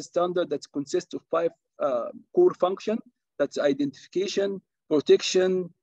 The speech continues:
and then detection, responding, and recovery, okay?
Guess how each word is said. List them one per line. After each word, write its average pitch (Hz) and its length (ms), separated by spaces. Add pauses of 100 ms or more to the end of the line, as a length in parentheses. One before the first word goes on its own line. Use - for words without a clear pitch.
(160)
and 156 380
then 160 360
detection, 185 680 (300)
responding, 180 640 (300)
and 165 240
recovery, 120 420 (200)
okay? 196 280